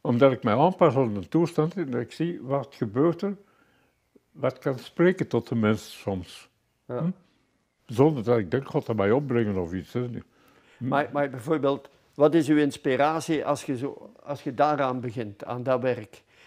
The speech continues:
Speaker 2: Denkt u dan aan de ruimte of?
Speaker 1: Ik denk aan de mens.
Speaker 2: Aan de mens?
Speaker 1: Aan, aan de mens, en ik denk ook dat de mens weet niet hoe dat hij moet denken, maar hij, hij is opgesloten.
Speaker 2: Ja.
Speaker 1: Wij zijn volledig opgesloten,
Speaker 2: Ja, ja.
Speaker 1: maar we zien dat niet.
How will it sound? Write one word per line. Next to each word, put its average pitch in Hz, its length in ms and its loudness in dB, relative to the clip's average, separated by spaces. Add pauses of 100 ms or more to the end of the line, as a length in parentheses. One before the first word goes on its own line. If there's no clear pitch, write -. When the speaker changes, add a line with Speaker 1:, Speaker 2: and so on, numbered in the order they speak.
(160)
Speaker 2:
Denkt 151 260 2
u 147 60 2
dan 135 220 0
aan 127 160 0
de 127 120 0
ruimte 156 640 0
of? - 280 -4 (160)
Speaker 1:
Ik 147 200 -8
denk 147 220 6
aan 151 100 4
de 147 80 2
mens. - 420 -2 (400)
Speaker 2:
Aan 139 160 0
de 196 100 0
mens? 185 480 -2
Speaker 1:
Aan, 135 240 0
aan 120 180 -2
de 120 80 2
mens, 170 240 0
en 175 140 -2
ik 117 160 -2
denk 170 240 2
ook 139 160 0
dat 139 160 2 (560)
de 120 200 -4
mens 165 320 -2
weet 147 240 0
niet 190 100 -2
hoe 175 160 4
dat 139 200 -2
hij 143 80 -4
moet 120 180 -2
denken, 156 280 0
maar 135 200 0 (480)
hij, 147 160 -10 (100)
hij 127 160 2
is 127 120 0
opgesloten. 110 720 2 (260)
Speaker 2:
Ja. 110 240 -6
Speaker 1:
Wij 101 100 -6
zijn 98 220 -2
volledig 135 400 2
opgesloten, 151 720 -2 (120)
Speaker 2:
Ja, 139 280 -8
ja. 98 280 -10
Speaker 1:
maar 110 180 2
we 110 80 2
zien 170 260 2
dat 185 260 0
niet. 90 240 -4